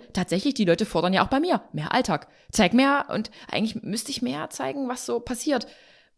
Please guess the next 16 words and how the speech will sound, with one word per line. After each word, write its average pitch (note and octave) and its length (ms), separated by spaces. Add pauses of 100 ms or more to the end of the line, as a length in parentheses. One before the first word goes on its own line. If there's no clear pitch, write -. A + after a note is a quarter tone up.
(100)
Jeglicher A#3 440
Trouble, A3 480 (220)
die G#3+ 100
leben B3 280
das C#4 200
mit, E4 200
die G#3+ 120
wollen A#3 180
halt D4 80
Emotionen, G3 480
die F3 140
wollen G#3 160
nicht C#4+ 160
nur G3+ 160
so, F3+ 100
äh, - 280